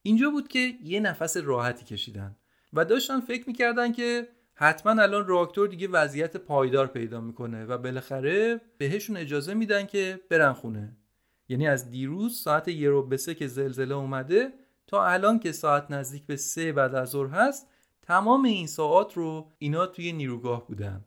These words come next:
و خبر از خانواده‌هاشون نداشتن. اما حالا که فشار راکتور کمتر شده بود، کارکنان نیروگاه تازه باید یه فکری به حال خنک کردن راکتور می‌کردن. درگیر این فکرها بودن که یه دفعه زمین شروع کرد به لرزیدن.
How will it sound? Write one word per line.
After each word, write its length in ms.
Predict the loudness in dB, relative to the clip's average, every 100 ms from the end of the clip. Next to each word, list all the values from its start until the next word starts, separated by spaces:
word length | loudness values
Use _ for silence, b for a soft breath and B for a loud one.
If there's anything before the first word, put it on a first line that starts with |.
| _
و 80 | -10
خبر 360 | -8 -6 2 4
از 180 | 2 -2
خانواده‌هاشون 840 | -8 -6 -4 -2 -2 -2 -4 -4
نداشتن. 560 | -4 -4 -8 -10 -14 -16 _ _ _ 2
اما 260 | 4 4
حالا 300 | 2 0 0
که 160 | 0 -2
فشار 400 | -4 -6 -2 -2
راکتور 420 | -2 -4 -2 -4
کمتر 500 | -4 -4 -2 2 0
شده 280 | 0 -6 -6
بود، 280 | -2 -2 -2 b b 0
کارکنان 600 | 4 4 0 2 4 6
نیروگاه 800 | 6 4 0 0 2 2 -2 _
تازه 260 | -4 -2 0
باید 340 | 2 2 0
یه 80 | -10
فکری 360 | -6 -8 -6 -4
به 140 | -4
حال 280 | -2 0 0
خنک 480 | -2 -6 -4 -4 -4
کردن 560 | -2 -2 0 0 0
راکتور 420 | -4 -8 -8 -10
می‌کردن. 680 | -10 -8 -8 -8 -8 -10 -14 _ _ _ _ 4
درگیر 380 | 4 6 0
این 180 | -2 -2
فکرها 360 | 0 -2 2 0
بودن 320 | 0 0 0
که 320 | 0 -4 -6 -10
یه 200 | -6 -2
دفعه 360 | 0 -2 -2 -6
زمین 460 | -4 -6 -2 2 2
شروع 260 | 2 -4
کرد 240 | 2 2 4
به 100 | 2
لرزیدن. 680 | 2 0 -6 -8 -8 -10